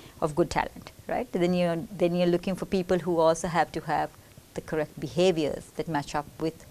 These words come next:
their value system. So, um, they need to put those practices in place that they can actually measure or find those values, or in the event you cannot find those by default, how do you inculcate or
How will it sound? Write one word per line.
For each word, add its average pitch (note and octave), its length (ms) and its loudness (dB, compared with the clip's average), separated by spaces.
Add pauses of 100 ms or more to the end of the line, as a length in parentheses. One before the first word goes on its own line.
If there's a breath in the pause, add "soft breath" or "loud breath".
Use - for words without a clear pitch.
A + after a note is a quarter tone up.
(140)
their D3+ 220 4
value C#3 280 0
system. - 520 -8 (500 loud breath)
So, F3+ 380 8
um, F3 280 0
they G#3 120 6
need A#3 220 4
to B3+ 80 0
put A#3+ 340 4
those A3+ 240 12
practices G3 540 4
in G3 100 -2
place F3+ 300 2
that F3+ 220 0
they F3+ 100 2
can F3+ 200 -6
actually F3+ 400 -6 (320 loud breath)
measure F3 600 8
or D#3 160 2
find D#3+ 520 6 (380 loud breath)
those F#3 240 8
values, - 500 10 (160)
or G#3 360 12 (120)
in G#3+ 140 2
the G#3 120 12
event G3+ 440 8
you G3 120 0
cannot F#3+ 360 6
find E3+ 400 8
those E3+ 240 8
by - 160 0
default, - 580 2
how F3+ 200 6
do F3+ 100 0
you F#3 80 4
inculcate E3 680 0
or D3+ 160 0